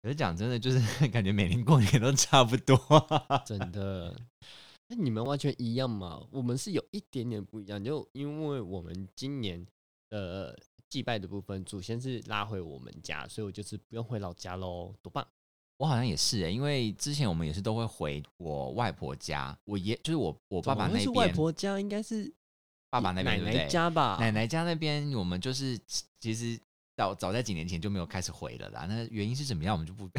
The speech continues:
Speaker 1: <laughs> 就不太方便，就是你知道家人之间的一些事情。然后，然后我外婆那边，就我妈妈那边，是因为就是他们，呃，刚好就是去年都已经走了这样子，所以就没有再回去这样。反正可能还是会回去拜拜一下吧。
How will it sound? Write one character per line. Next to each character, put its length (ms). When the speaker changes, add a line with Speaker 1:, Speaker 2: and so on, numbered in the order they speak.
Speaker 1:
<laughs> 280
就 100
不 100
太 160
方 140
便， 80
就 60
是 60
你 60
知 40
道 80
家 240
人 180
之 100
间 160
的 60
一 20
些 100
事 200
情。 260
然 140
后， 260
然 160
后 180
我 200
外 160
婆 120
那 140
边， 240
就 100
我 120
妈 140
妈 40
那 140
边， 200
是 140
因 100
为 200
就 120
是 380
他 160
们， 320
呃， 180
刚 200
好 220
就 160
是 80
去 160
年 140
都 160
已 20
经 100
走 220
了 120
这 80
样 180
子， 120
所 80
以 60
就 320
没 140
有 160
再 160
回 240
去 300
这 40
样。 120
反 100
正 100
可 140
能 100
还 80
是 80
会 60
回 100
去 80
拜 200
拜 160
一 100
下 220
吧。 280